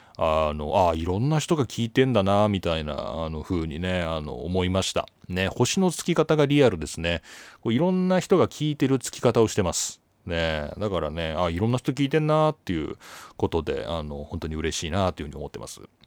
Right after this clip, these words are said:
ありがとうございます。さて、さて、本題ですね。さて、えー、今回は第八戦のイタリアグランプリで見事優勝したピエール・ガスリーの話題を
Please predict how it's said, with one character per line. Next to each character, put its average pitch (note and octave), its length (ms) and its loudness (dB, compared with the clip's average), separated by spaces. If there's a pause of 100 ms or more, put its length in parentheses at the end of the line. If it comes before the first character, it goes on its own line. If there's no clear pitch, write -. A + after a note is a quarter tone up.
(140)
あ - 80 -12
り E2+ 60 -4
が D#2 80 -6
と - 80 -12
う G1+ 40 -14
ご G1+ 60 -16
ざ - 60 -16
い - 40 -20
ま - 60 -20
す。 - 220 -20 (1000)
さ - 380 2
て、 - 200 0 (640)
さ - 240 0
て、 - 140 -6 (100)
本 G2 240 -2
題 D#2+ 140 0
で D2 80 -10
す - 100 -10
ね。 F#2+ 140 -6
さ - 200 0
て、 - 220 0
え A2+ 220 0
ー、 G2+ 120 -2
今 B3+ 300 4
回 F#2 360 4
は F#2 220 6
第 E3+ 360 4
八 - 280 2
戦 E3+ 440 0
の D3+ 140 4
イ A2+ 100 0
タ A3 160 0
リ B3 140 0
ア B3 100 2
グ A#3 120 2
ラ B3 140 2
ン A3 100 2
プ - 200 0
リ G2+ 120 0
で A2 160 2
見 A2+ 260 4
事 F#3 360 4
優 F2 300 2
勝 G3+ 440 2
し - 140 -4
た C#3+ 160 2
ピ G2 280 -2
エ A#3 140 4
ー C4 40 2
ル・ B3 140 2
ガ G3 180 4
ス - 180 0
リ F#3+ 140 0
ー E3+ 40 0
の D#3 140 4
話 D3 140 4
題 D#3 260 4
を D#3+ 240 6